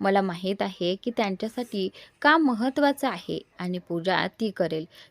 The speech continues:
किंवा मी करेन, फरक काय? तसेही ते कधी माझ्यासोबत पूजा करतात." इशिताच्या बोलण्यावर मोहन खन्ना गोंधळलेले म्हणतात, "पण तुम्ही तर मला पापा म्हणता ना,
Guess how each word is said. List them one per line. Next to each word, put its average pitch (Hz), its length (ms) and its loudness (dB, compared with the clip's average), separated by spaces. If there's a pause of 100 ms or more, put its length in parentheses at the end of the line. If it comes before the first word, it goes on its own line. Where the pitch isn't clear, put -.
किंवा 285 280 4
मी 226 300 4
करेन, 147 280 -4 (320)
फरक 294 320 6
काय? 214 220 2 (300)
तसेही 185 440 2
ते 185 260 0
कधी 170 340 0
माझ्यासोबत 175 840 -4 (240)
पूजा 262 260 4
करतात." - 400 -2 (2000)
इशिताच्या 285 560 4
बोलण्यावर 214 640 2
मोहन 185 500 -2
खन्ना 208 360 -2 (640)
गोंधळलेले 247 640 8
म्हणतात, 156 440 -6 (400)
"पण 185 240 2
तुम्ही 170 320 -2
तर 208 120 6
मला 190 380 -2 (1600)
पापा 240 340 6
म्हणता 208 400 0
ना, 233 160 -2